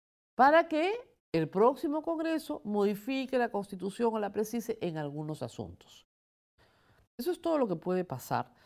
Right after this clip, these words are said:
si las cosas salen bien. Si las cosas salen mal,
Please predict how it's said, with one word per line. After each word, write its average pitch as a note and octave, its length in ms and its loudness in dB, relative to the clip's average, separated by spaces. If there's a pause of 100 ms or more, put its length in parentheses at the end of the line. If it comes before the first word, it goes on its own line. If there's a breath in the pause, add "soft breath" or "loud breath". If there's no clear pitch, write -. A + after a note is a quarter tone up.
(240 soft breath)
si - 180 -4
las F3 200 4
cosas A#3 400 4
salen G#3 360 2
bien. F3+ 460 4 (400 soft breath)
Si F#3 200 4
las D#3 160 4
cosas G4 360 4
salen A3+ 320 4
mal, G#3 340 6